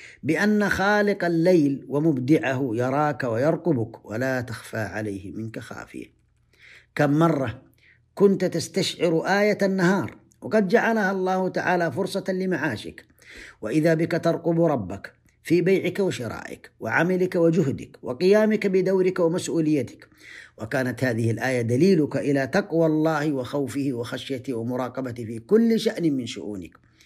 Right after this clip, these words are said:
حين يأتي الليل تذكر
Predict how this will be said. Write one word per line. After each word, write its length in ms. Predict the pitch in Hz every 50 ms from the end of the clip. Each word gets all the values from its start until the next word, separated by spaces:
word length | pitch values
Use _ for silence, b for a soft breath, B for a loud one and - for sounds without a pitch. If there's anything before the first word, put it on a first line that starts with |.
| b b b b b
حين 220 | - - 135 123
يأتي 360 | 113 117 139 - - - 135
الليل 540 | 127 123 135 151 160 156 143 131 123 120 - - - _ _ _ b b b b b b b b b b b b
تذكر 600 | - 139 147 185 185 - - - 170 160 165 -